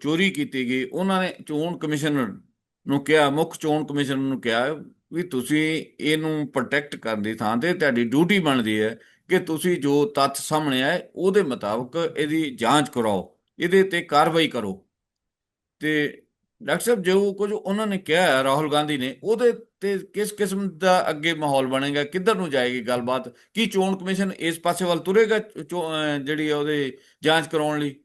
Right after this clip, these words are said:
ਜਿਨ੍ਹਾਂ ਨੇ ਗਲਤ ਕੀਤੇ, ਜਿਨ੍ਹਾਂ ਨੇ ਵੋਟਾਂ ਕੱਟੀਆਂ, ਉਸ ਪਾਸੇ ਵੱਲ ਗੱਲ ਤੁਰੇਗੀ?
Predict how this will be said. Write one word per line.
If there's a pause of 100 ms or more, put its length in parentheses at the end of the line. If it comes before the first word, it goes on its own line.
(360)
ਜਿਨ੍ਹਾਂ
ਨੇ
ਗਲਤ
ਕੀਤੇ,
ਜਿਨ੍ਹਾਂ
ਨੇ
ਵੋਟਾਂ
ਕੱਟੀਆਂ, (280)
ਉਸ
ਪਾਸੇ
ਵੱਲ
ਗੱਲ
ਤੁਰੇਗੀ?